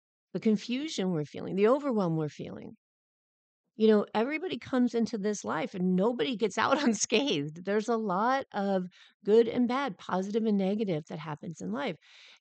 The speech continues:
And when you tell yourself that it's your job to protect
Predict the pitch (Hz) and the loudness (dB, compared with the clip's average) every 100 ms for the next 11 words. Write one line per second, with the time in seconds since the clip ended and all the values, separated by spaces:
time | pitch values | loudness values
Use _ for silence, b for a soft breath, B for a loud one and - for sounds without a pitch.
0 | - 202 226 233 233 - - 285 359 - | 0 4 4 4 2 -2 -8 -8 -8 -8
1 | - - 190 - - 180 202 185 175 160 | -8 -6 -6 -6 -4 -2 -2 -2 -6 -4
2 | 247 190 139 - 165 - 151 - 214 - | -4 -6 -8 -8 -8 -8 -12 -6 -6 -6